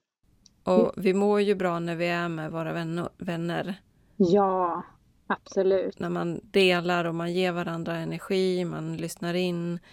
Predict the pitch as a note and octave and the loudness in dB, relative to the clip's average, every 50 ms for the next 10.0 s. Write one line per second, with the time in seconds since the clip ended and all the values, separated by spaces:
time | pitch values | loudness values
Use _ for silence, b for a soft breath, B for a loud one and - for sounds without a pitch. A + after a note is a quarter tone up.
0 | b b b b b _ - - E3+ E3+ - - - G#3 G3+ F#3+ F#3 F#3+ F#3+ F#3 | b b b b b _ -10 -8 -8 -6 -2 0 2 2 2 2 0 -6 -12 -12
1 | - - E3 b b b b b b b _ _ - - - F#3 F3 F3 E3+ E3 | -12 -12 -12 b b b b b b b _ _ -6 -2 0 0 0 0 -2 -2
2 | E3 E3 D#3+ - - F#3+ G3+ G3 F#3+ G3 - F#3+ F#3 G#3+ G#3 G3+ G3 F#3 - - | -4 -6 -8 -10 -4 -2 -2 -2 -2 -6 -10 -6 0 2 2 2 2 0 -4 -8
3 | _ - G3+ F#3+ F#3 F#3 F#3 F#3 F#3 F#3 G3+ G3+ - b b b b b b b | _ -2 0 0 2 0 0 0 0 -2 -2 -4 -8 b b b b b b b
4 | b _ - - - F3 F3 E3+ F3 E3+ E3 E3+ E3+ E3+ E3+ F3 E3 - _ _ | b _ -14 -12 -10 -10 -10 -10 -10 -10 -10 -10 -10 -10 -10 -12 -14 -18 _ _
5 | _ _ - G3+ G#3 G#3 G#3 - G#3 F#3+ - - F#3 F3+ - - - F3 F3 F3 | _ _ 0 2 2 2 2 2 -2 -2 -2 -4 -6 -4 -4 -4 -4 -2 -2 -2
6 | E3 E3+ E3 E3 D#3+ - F3 F3 - _ _ _ _ B B B B B B B | -4 -4 -4 -4 -4 -4 -6 -8 -12 _ _ _ _ B B B B B B B
7 | B B B B - G#3 G3+ G#3 - - B3+ B3 A#3+ A#3 A#3 A3+ G#3+ G#3+ G3+ F#3+ | B B B B 0 2 4 4 4 4 2 2 2 2 2 4 4 4 4 2
8 | G#3+ G#3 F#3+ G3+ - - - B3+ C4 A3 G3+ F#3+ E3+ G3 A3 A3 G#3 - G#3 F3 | 2 0 0 -2 -4 -4 -2 -2 -2 -2 -2 -2 2 2 2 2 2 0 -2 0
9 | G#3 G#3+ G#3+ G#3 G3+ G3+ F#3 F3+ G3 G3 - - - - - G#3 G3+ G3+ - - | 0 2 2 2 2 0 0 0 0 0 -2 -6 -6 -2 0 2 2 0 -2 -6